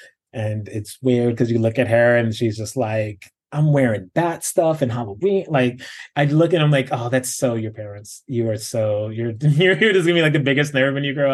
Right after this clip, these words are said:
up." But also, like, you have that freedom to be that nerd. And it's, it's,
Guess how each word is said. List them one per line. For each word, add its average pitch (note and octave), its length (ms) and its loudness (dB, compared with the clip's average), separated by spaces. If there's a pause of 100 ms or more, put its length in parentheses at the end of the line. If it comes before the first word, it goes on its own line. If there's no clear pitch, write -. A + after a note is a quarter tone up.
up." C#3 140 -12 (420)
But E3 140 4
also, E3+ 500 2
like, C3+ 360 -2 (100)
you C#3 200 -4
have C3 200 0
that B2 220 -4
freedom A#2+ 340 -2
to A#2+ 80 -6
be A2+ 160 0
that A2+ 220 0
nerd. A#2 580 2
And A2+ 500 0 (600)
it's, B2+ 420 -2
it's, - 580 -4